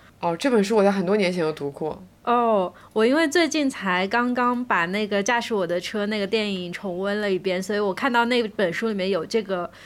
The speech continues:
Speaker 2: 有这个文章，然后我就把那本书掏出来当枕边书读了。我觉得它就是一个很男性版本的那种特别细腻的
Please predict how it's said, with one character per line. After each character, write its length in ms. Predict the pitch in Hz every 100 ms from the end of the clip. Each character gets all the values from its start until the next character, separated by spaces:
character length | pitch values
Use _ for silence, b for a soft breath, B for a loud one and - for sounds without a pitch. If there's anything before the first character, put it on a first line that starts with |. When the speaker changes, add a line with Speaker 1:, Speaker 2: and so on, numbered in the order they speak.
| B B B _ _
Speaker 2:
有 220 | - 208 196
这 220 | 302 285
个 100 | 233
文 260 | 196 185
章， 220 | 190 233 226
然 140 | 208
后 80 | 226
我 60 |
就 100 | 202
把 100 | 202 175
那 80 |
本 160 | 208 180
书 220 | 185 233
掏 220 | 226 240
出 80 | 240
来 100 | 220
当 260 | 196 208 220
枕 200 | 220 170
边 200 | 175 196
书 220 | - 214
读 240 | 208 165
了。 120 | 160 160
我 120 | 196
觉 100 | 240
得 80 | 269
它 120 | 302
就 120 | 311
是 140 | 294
一 100 | 247
个 160 | 233 247
很 240 | 240 214
男 220 | 180 175 196
性 260 | 311 285
版 240 | 233 170 196
本 160 | 214
的 80 | 165
那 120 | 170
种 180 | 185 175
特 180 | 190 269
别 260 | 190 170 180
细 320 | - 226 202
腻 200 | 196 190
的 240 | 165 151